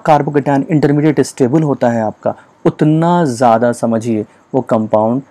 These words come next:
उतना ज़्यादा reactive होता है। इस तरह से example अगला देखिए, सी एफ़ थ्री सी ओ एच, सी सी एल थ्री सी ओ एच, carboxylic के बारे में बात करें तो यहाँ पे देखिए तीन फ्लोरीन है, तीन क्लोरीन है, तीन ब्रोमीन है। अगर हम एसिडिक स्ट्रेंथ की बात करें तो फ्लोरीन ज़्यादा इलेक्ट्रोनेगेटिव एटम है,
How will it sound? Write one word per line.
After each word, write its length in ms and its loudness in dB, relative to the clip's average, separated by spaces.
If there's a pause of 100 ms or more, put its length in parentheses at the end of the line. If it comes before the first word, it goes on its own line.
(140)
उतना 300 2
ज़्यादा 220 2
reactive 480 -4
होता 220 -10
है। 120 -16 (1080)
इस 120 -12
तरह 120 4
से 120 2
example 420 2
अगला 200 2
देखिए, 320 -4
सी 240 -2
एफ़ 180 -2
थ्री 120 -4
सी 220 -4
ओ 60 0
एच, 60 -6
सी 180 -4
सी 140 -4
एल 120 -2
थ्री 160 -6
सी 120 -8
ओ 40 -4
एच, 60 -10
carboxylic 580 2
के 80 -4
बारे 220 0
में 120 -6
बात 200 -4
करें 240 -10 (720)
तो 80 0
यहाँ 120 4
पे 100 2
देखिए 200 2
तीन 260 0
फ्लोरीन 300 2
है, 80 -2
तीन 220 0
क्लोरीन 280 2
है, 60 0
तीन 200 0
ब्रोमीन 320 -2
है। 120 -8
अगर 180 0
हम 180 -2
एसिडिक 300 2
स्ट्रेंथ 240 0
की 120 0
बात 200 4
करें 120 -4
तो 80 -2
फ्लोरीन 280 2
ज़्यादा 220 4
इलेक्ट्रोनेगेटिव 680 0
एटम 240 -2
है, 80 -6